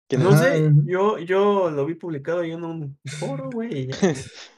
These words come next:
Speaker 1: En un grupo de Telegram.
Speaker 2: Mi, mi, mi, mi nombre es profesor Álvaro Higuaín Gustavo.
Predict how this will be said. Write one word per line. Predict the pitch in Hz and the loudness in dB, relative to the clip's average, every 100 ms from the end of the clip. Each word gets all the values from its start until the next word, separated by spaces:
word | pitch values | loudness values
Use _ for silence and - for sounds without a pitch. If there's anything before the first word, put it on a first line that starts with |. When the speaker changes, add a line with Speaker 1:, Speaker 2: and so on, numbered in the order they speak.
| _ _ - | _ _ -6
Speaker 1:
En | 117 | 0
un | 120 | 2
grupo | 135 120 | 6 6
de | |
Telegram. | 107 117 127 123 | 4 0 0 -2
Speaker 2:
Mi, | 127 156 160 - - | -4 -8 -10 -18 -6
mi, | 160 151 | -6 -2
mi, | 160 | -2
mi | 156 160 | -2 0
nombre | 170 185 202 185 | 0 -2 -2 -2
es | 196 202 - | -4 -6 -8
profesor | 160 139 139 151 175 | -6 -4 -2 -2 -2
Álvaro | 151 135 135 131 | -2 0 0 0
Higuaín | 120 120 123 151 185 208 _ 151 | -2 -4 -2 -4 -6 -12 _ -10
Gustavo. | 139 135 - 156 160 196 | -6 -6 -6 -6 -6 -8